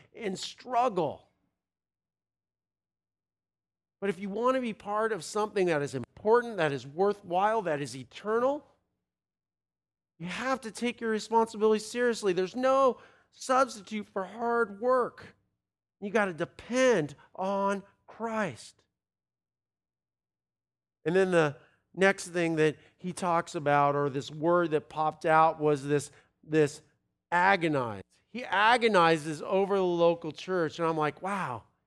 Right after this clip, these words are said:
agonize? Really? Do we wanna agonize?" And I started thinking about that. And, like, what kind of things do you agonize over?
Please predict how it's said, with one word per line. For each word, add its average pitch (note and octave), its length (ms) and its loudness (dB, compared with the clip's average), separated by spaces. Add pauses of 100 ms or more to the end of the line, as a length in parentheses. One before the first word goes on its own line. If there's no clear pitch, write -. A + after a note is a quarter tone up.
(160)
agonize? A#3+ 840 -4 (640)
Really? A#3+ 420 2
Do G3+ 140 -6
we G#3 100 0
wanna G#3+ 300 2
agonize?" G3 1080 -2 (960)
And F3+ 80 -2
I G3+ 60 2
started A#3+ 380 2
thinking G#3 260 4
about D3 400 4
that. C3 460 0 (1600)
And, F3+ 140 6
like, E3+ 160 6
what B3+ 160 2
kind D4+ 160 8
of B3 100 4
things G#3+ 360 4
do E3 80 -10
you F3 180 -2
agonize D3 800 0
over? G2 400 -12